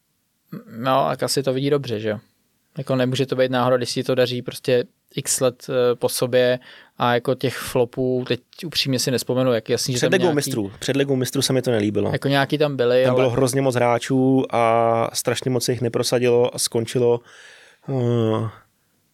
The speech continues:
Speaker 2: hrozně rychle v Plzni, načapli se, ale teďko, co se předvádí v Plzni na západě Čech, tyjo, tak velmi dobrá práce.
Speaker 1: Hmm.
Speaker 2: Jestli v-, Dankolář to ještě v tom může mít prsty samozřejmě jako sportovní manažer,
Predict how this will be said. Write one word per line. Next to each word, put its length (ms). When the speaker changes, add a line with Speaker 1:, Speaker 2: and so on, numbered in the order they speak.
Speaker 2:
hrozně 300
rychle 260
v 40
Plzni, 420
načapli 380
se, 360
ale 220
teďko, 320
co 140
se 140
předvádí 580
v 100
Plzni 260
na 60
západě 380
Čech, 280
tyjo, 200
tak 160
velmi 220
dobrá 280
práce. 380
Speaker 1:
Hmm. 100
Speaker 2:
Jestli 60
v-, 260
Dankolář 520
to 100
ještě 180
v 40
tom 120
může 160
mít 80
prsty 300
samozřejmě 460
jako 160
sportovní 420
manažer, 460